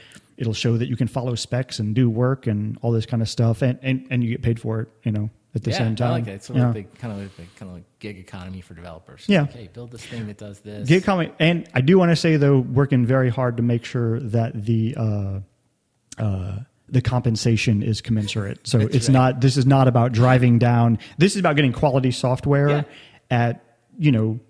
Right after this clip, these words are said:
Speaker 1: that can be reused and all that kind of stuff. And about, you know, you know, for me, it's about orchestrating high level designs,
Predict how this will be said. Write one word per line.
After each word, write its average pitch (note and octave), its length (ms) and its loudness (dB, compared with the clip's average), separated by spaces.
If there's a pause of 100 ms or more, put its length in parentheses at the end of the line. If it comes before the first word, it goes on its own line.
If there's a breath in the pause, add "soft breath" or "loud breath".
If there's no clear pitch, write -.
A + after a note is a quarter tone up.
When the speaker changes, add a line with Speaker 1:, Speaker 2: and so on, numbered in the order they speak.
Speaker 1:
that C3+ 140 -2
can C#3 120 2
be C3 120 6
reused B2+ 520 4
and A#2 80 0
all A#2+ 120 0
that B2 160 -4
kind A2 120 -4
of A2 60 -4
stuff. A2 320 -2
And B2 100 4
about, A#2 380 0
you B2 80 0
know, G#2+ 260 -4 (580 soft breath)
you A#2 100 0
know, A2 80 0
for C3+ 160 0
me, D#3 240 6
it's C#3+ 120 2
about A#2+ 220 2
orchestrating A#2+ 540 -2
high B2+ 220 -2
level A#2 220 -2
designs, A2 920 -4